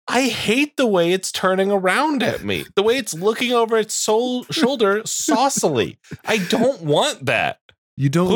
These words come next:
Speaker 2: like
Speaker 1: it
Speaker 2: the fact that
Speaker 1: away.
Speaker 2: you don't like the fact that it has at symbols for eyeballs?
Speaker 1: Mm, the at symbols for eyeballs are very cute, but I just, I don't fuck with it. I do not fuck with it.
Speaker 2: Mm.
Speaker 1: Cutie Flo-, Ribombee has a scarf,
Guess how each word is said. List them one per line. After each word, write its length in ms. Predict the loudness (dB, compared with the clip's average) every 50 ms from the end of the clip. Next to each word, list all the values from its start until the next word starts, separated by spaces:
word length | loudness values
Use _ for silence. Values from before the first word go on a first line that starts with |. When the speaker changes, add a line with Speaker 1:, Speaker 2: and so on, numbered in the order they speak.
| 2 2
Speaker 2:
like 100 | 2 2
Speaker 1:
it 60 | 2
Speaker 2:
the 60 | 2 2
fact 260 | 2 2 2 2 2
that 60 | 2 0
Speaker 1:
away. 200 | 0 0 -6 -14 _ _ _ _ _ -2
Speaker 2:
you 100 | 0 2
don't 140 | 2 2
like 140 | 2 2 2
the 80 | 2 2
fact 200 | 2 0 2 2
that 140 | 2 2 2
it 60 | 2
has 200 | 2 0 0 -2
at 340 | -2 -2 -2 -2 -2 -2 -2
symbols 480 | 0 0 0 0 0 -2 -2 -4 -4
for 200 | -2 0 0 0
eyeballs? 520 | 2 2 2 2 2 2 0 -2 -4 -10 -18 _ _ _ _ -10 -8
Speaker 1:
Mm, 160 | -8 -8 -8 -12 _
the 260 | -10 -2 2 2 2 4
at 240 | 2 0 0 0 0
symbols 320 | 0 2 2 2 2 2
for 100 | 2 2
eyeballs 320 | 2 4 4 4 2 2 2
are 120 | 0 0 0
very 260 | 0 2 2 0 -2
cute, 260 | -4 -8 -10 -12 -14 -18 _ _ _ _ _ _ 2
but 240 | 2 2 0 -2 _ _
I 140 | -2 -2 0
just, 260 | 0 0 0 -2 0 -2 -2
I 100 | -2 0
don't 220 | 2 0 0 0
fuck 260 | 0 0 0 0 0 -2
with 160 | -4 -4 -4
it. 120 | -8 -8 -6
I 140 | -4 -4
do 240 | -2 0 0 2 2
not 200 | 4 2 0 0
fuck 280 | 0 0 0 0 0 0
with 100 | 0 0
it. 220 | 0 0 0 -4
Speaker 2:
Mm. 240 | -10 -20 -20 -20 -20 _ _ _ -4
Speaker 1:
Cutie 380 | 0 0 2 4 4 2 2
Flo-, 340 | 0 0 0 2 2 2 0 0
Ribombee 600 | 0 2 2 4 2 2 2 0 0 -2 -2 -4 -6 -8
has 440 | -6 -4 0 0 2 2 2 2 0
a 40 |
scarf, 600 | -2 -2 -2 -2 -2 -2 -2 -4 -8 -16 -20 -20